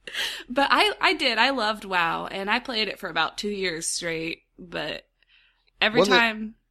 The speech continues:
Speaker 1: Go ahead.
Speaker 2: One of the things that I liked about it is,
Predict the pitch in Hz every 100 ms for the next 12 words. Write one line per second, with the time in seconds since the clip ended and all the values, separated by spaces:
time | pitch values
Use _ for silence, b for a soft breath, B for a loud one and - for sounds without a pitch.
0 | _ _ 202 185 160 - _ _ _ 151
1 | 165 185 180 170 151 - - 117 139 143
2 | 139 98 90 90 90 95 _ _ _ b
3 | b b b 110 110 107 98 -